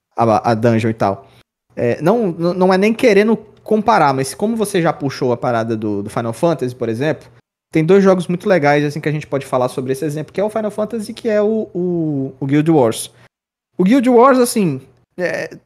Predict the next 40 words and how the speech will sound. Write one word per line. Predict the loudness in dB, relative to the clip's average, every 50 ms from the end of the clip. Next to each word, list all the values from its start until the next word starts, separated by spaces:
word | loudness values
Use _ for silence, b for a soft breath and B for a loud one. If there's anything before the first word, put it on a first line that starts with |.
| _ _ _ -6
ele, | -4 -4 -2 -2
ele | 0 0 0
nem | 2 2 2 2 2
é | 4
a | 4
referência | 4 2 2 2 2 2 2 0 0 0 0 0 0
ideal, | -2 -4 0 2 2 4 4 4 4 2 0
na | -2 -2
verdade, | -2 -2 -2 -2 -2 -2 -2 -2 -4 -6
né? | -6 -6 -6 -6 -6
Ele | -4 -2 0
é |
a | 2
referência | 2 0 0 0 -2 -2 -2 -2
pra | -2 -2
falar | 0 2 2 2 2
de | 0 -2
dungeons, | 0 0 2 2 2 0 0 -2 -2 -4 -4 -4
assim, | -4 -4 -6 -8
pra | -10 -4
falar | -2 0 0
de, | 0 0 -2 -4
de | -4 -4 -4 -6 -4
conteúdo | -4 -4 -4 0 2 2 4 2 2 2 2 0 0 -2 -4 B B B B _ _ _ _ _ _ _
de | -8 -4 -2 -2 -2 0
boss | 0 0 0 0 0
fight, | 0 2 4 4 4 2 0 -2
et | -6
cetera, | -6 -4 0 0 2 2 2 2 0 0
beleza. | 0 0 0 2 4 4 4 4 4 2 2 0 -2 -4 b b b b _ _ _
Mas | -2 0 2 4 4 4 4 2 -2 -8 -2 0
o, | 4 4 6 6 6 6 6 4 2
o | 2 0
Final | 0 0 0 2 0 -2
Fantasy, | -2 0 0 0 0 0 0 0 0 0 -2 -4 -4
ele | -4 -4 -2
tem | -2 0
muita | 0 2 2 0 0 0 0
montaria. | -2 -2 -2 -2 -2 0 0 -2 -4 -6 -6 -8 -2
Muita. | 2 4 4 4 4 2 -2 -6 -8 -8